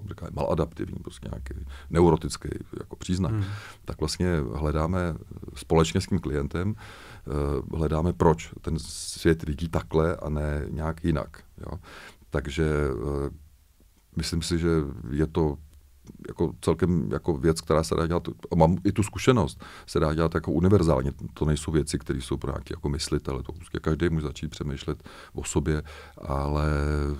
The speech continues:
Speaker 2: Potřebuje vedení.
Speaker 1: Potřebuje vedení nebo studium, nebo, jo.
Speaker 2: Hmm.
Speaker 1: A nebo vůbec jako vědět, že tohle je to podstatný, o, o co, o co jde, jo, což dneska na tom pracujeme,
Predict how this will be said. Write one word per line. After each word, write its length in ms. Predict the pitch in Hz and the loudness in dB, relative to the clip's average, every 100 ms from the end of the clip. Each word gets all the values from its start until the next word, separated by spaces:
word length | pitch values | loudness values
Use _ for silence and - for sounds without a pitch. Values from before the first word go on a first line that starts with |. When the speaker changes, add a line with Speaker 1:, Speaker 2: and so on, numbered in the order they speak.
| - - - - - _ - - - | -8 -20 -20 -20 -20 _ -20 -18 -14
Speaker 2:
Potřebuje 340 | - 110 110 | -6 -2 2
vedení. 280 | 104 98 87 - - - _ - | 2 0 -4 -12 -20 -20 _ -20
Speaker 1:
Potřebuje 400 | - - 107 98 | -12 -2 0 2
vedení 460 | 92 95 98 98 92 | 4 4 4 4 2
nebo 180 | 80 73 | 0 -4
studium, 640 | - 80 90 85 85 78 | 0 4 4 4 2 -2
nebo, 320 | 71 71 64 65 - | -4 -6 -8 -8 -4
jo. 80 | - | 0
Speaker 2:
Hmm. 220 | 101 101 - - - - - | 2 0 -4 -14 -20 -20 -8
Speaker 1:
A 60 | - | 0
nebo 160 | 87 | 4
vůbec 240 | 95 104 - | 8 6 6
jako 160 | 107 | 6
vědět, 360 | 98 92 90 92 | 10 12 12 8
že 140 | 87 | 6
tohle 300 | 90 87 90 | 2 4 4
je 40 | 90 | 2
to 300 | 90 85 82 - | 2 0 -2 -6
podstatný, 540 | 80 - 101 87 85 | -6 -4 -2 -2 -4
o, 60 | 73 - - | -4 -8 -10
o 60 | - | -2
co, 140 | 98 92 | 0 2
o 80 | 82 | 2
co 140 | - | 4
jde, 180 | 107 107 110 - - | 6 6 2 -10 -4
jo, 120 | 80 | 0
což 140 | 87 | 0
dneska 300 | 82 80 - | 2 2 4
na 100 | 78 | 4
tom 160 | 78 87 | 4 0
pracujeme, 460 | 80 76 - 82 | 0 0 0 0